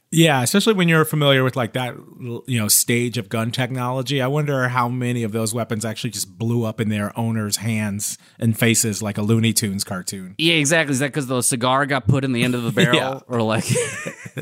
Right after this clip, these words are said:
Speaker 2: <laughs> okay, so, Justin, I know that, that is a lot of backstory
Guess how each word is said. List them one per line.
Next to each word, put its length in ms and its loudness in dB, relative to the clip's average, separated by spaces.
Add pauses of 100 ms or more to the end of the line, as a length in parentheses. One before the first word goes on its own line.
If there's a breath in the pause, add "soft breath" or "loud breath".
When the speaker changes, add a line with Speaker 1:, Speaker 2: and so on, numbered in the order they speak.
(120)
Speaker 2:
<laughs> 800 -16
okay, 220 2
so, 220 -2
Justin, 340 0
I 60 2
know 100 2
that, 200 -2
that 120 0
is 140 -2
a 40 0
lot 520 2
of 220 -8
backstory 1080 -2